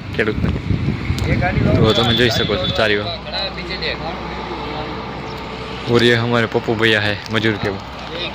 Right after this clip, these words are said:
सबके। बाकी आप सब देख सकते हो।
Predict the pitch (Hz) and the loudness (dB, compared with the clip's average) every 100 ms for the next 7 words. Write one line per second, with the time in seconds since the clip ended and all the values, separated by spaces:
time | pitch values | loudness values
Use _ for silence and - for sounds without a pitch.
0 | - - - 104 - 104 - - - - | -8 -4 0 0 2 -4 -4 -8 -10 -10
1 | - - - 202 - - - - - - | -10 -10 -10 -10 -10 -12 -14 -14 -14 -14
2 | - - - - - 208 170 - - - | -14 -14 -14 -14 -12 -10 -10 -12 -12 -12
3 | - 143 170 175 131 127 - - - - | -10 -10 -10 -10 -10 -10 -10 -10 -10 -10
4 | - - 120 117 117 117 131 113 127 - | -10 0 2 2 2 2 0 2 2 2
5 | 123 - 117 | -4 -2 -2